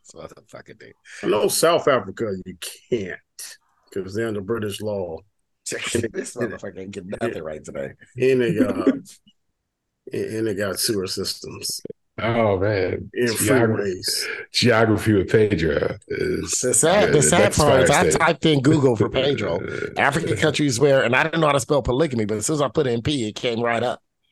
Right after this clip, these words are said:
Speaker 1: <laughs> And South Africa is still listed, I think. Uh,
Speaker 2: Oh, great. Yes.
Speaker 1: No, no, no, no. The countries where it's legal, it's more widespread, but they said there's a region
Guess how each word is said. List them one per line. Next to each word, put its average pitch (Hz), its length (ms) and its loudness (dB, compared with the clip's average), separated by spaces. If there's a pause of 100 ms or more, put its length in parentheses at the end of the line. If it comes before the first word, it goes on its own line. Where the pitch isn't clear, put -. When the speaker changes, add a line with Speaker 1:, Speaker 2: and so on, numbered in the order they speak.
(100)
Speaker 1:
<laughs> - 100 -6 (1400)
And 107 220 0
South 139 240 2
Africa 139 500 0
is 120 120 -4
still 156 380 -2
listed, 101 340 -6
I 65 140 -8
think. 127 280 -8 (100)
Uh, 104 400 -4
Speaker 2:
Oh, 92 220 0
great. 98 580 -4 (520)
Yes. - 360 -4
Speaker 1:
No, 127 180 4
no, 120 180 2
no, 113 180 0
no. 110 140 0
The 101 100 -2
countries 139 400 -2
where 131 140 0
it's 101 180 -4
legal, 113 640 -4
it's 110 180 -4
more 165 180 4
widespread, 127 880 -2 (640)
but 117 320 0 (540)
they 117 160 2
said 131 240 2
there's 117 220 2
a 113 40 0
region 127 420 -2